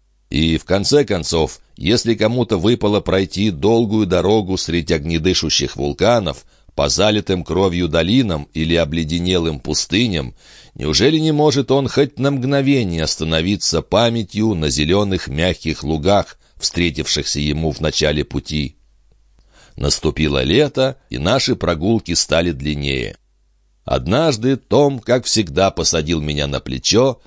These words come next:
матушка поцеловала нежнее, чем обычно, а отец взял свою палку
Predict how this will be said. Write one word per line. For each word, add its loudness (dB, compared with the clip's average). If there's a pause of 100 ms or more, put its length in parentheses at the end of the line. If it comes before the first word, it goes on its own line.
(280)
матушка 0
поцеловала 0
нежнее, -2
чем -4
обычно, 0 (240)
а -2
отец 0
взял 0
свою -4
палку 0